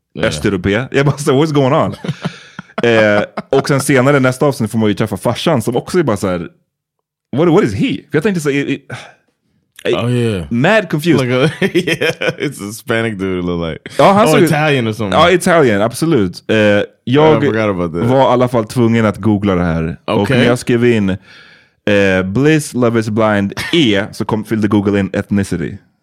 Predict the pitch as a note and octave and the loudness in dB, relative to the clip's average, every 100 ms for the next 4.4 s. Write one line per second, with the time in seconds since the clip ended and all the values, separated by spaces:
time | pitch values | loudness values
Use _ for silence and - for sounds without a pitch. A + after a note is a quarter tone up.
0 | - G#2+ A#2 G#2 G2+ G2 F2+ F#2 F#2+ F#2 | -4 0 2 2 0 -2 0 2 0 0
1 | F2+ E2+ E2+ - - - - - A2+ G#2+ | 0 -2 -4 -8 -20 -20 -20 -4 -2 -2
2 | - G#2 C#3 C3+ A#2 G#2+ G2 - D3+ D3+ | -6 -2 0 2 2 2 0 0 2 4
3 | G2+ G#2 A#2 D#3+ D#3+ - - B2+ A#2 A#2+ | 4 2 2 -2 -4 -10 -8 -6 -4 -4
4 | B2+ - C#3+ | -6 -6 -8